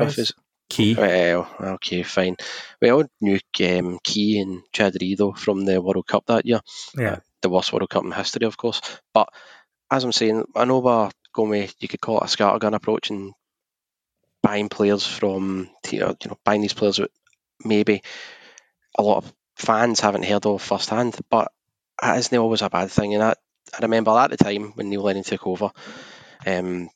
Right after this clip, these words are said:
Speaker 2: when we signed guys like Kayal, Izagiri and Foster, I'm like,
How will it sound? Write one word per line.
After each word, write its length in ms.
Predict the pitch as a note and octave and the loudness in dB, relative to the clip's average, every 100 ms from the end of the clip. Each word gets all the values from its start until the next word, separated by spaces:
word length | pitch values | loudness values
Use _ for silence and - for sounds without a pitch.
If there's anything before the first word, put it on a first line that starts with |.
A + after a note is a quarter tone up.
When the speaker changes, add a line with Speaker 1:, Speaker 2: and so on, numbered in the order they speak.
| - | -12
Speaker 2:
when 200 | A2+ G2 | -6 -4
we 60 | |
signed 260 | F2+ G2+ G2 | -2 -2 0
guys 200 | G#2 G2 | 0 0
like 100 | G2+ | -2
Kayal, 340 | G#2 G2 G2+ F#2+ | 0 2 2 2
Izagiri 480 | F#2+ - G2 G2 G2 | 0 -2 -4 -4 -2
and 100 | - | 0
Foster, 340 | G2 F#2+ - | -2 -2 -4
I'm 140 | G2 F#2+ | -6 -8
like, 160 | - | -4